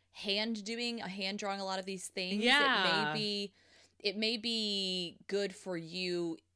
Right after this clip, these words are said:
Speaker 1: if you switch to a more technological, because when printers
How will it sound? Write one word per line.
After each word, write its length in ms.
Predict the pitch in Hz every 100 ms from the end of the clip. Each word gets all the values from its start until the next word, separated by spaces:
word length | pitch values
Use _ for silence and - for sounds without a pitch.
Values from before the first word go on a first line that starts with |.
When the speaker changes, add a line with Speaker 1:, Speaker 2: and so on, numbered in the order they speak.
| -
Speaker 1:
if 200 | 185 -
you 120 | 190
switch 420 | - 196 185 -
to 200 | - 190 -
a 140 | 165
more 400 | 160 160 156 151
technological, 1000 | - 208 160 160 147 160 202 - 254 269
because 540 | 220 185 190 170 165
when 180 | 185 180
printers 680 | - 196 185 202 180 175 170